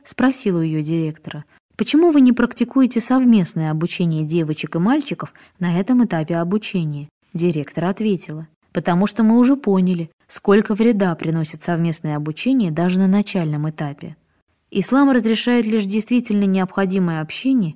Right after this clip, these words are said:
и совместное пребывание мужчины и женщины. Это может быть коллективная молитва в мечети,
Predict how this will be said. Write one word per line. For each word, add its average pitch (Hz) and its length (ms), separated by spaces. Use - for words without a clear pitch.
и 202 120
совместное 180 680
пребывание 165 640
мужчины 170 640
и 180 80
женщины. 156 680
Это 254 180
может 254 300
быть 208 320
коллективная 233 640
молитва 180 440
в 160 80
мечети, 151 640